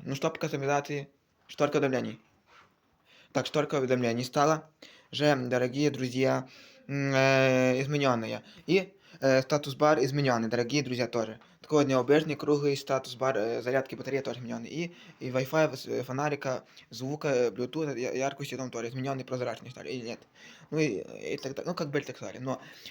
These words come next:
ну и, и регулировка яркости тоже. И режим полёта. Регулировка ярко-, и ре-, регулировка качелька яркости тоже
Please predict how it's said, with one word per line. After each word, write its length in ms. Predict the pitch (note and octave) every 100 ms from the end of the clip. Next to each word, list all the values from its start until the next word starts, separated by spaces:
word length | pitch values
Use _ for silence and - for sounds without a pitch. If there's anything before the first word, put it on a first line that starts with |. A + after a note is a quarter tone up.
| -
ну 80 | D3
и, 60 | D3
и 340 | C3+ E3 E3+ - _ -
регулировка 580 | C#3 C3+ C#3 D3+ D3
яркости 460 | D3 C#3+ B2 B2+ -
тоже. 320 | B2 A#2 A2+ _ -
И 100 | C3
режим 180 | C3 D3
полёта. 260 | A2+ A2+
Регулировка 320 | C3 C#3+ C#3
ярко-, 220 | C#3 D3 C#3
и 200 | - C3
ре-, 600 | C#3 B2+ - C3 B2+ C3+
регулировка 480 | C3+ C3 C#3 D3 C3
качелька 340 | C3+ C#3 -
яркости 380 | C3 C#3 - C3
тоже 280 | - G#2+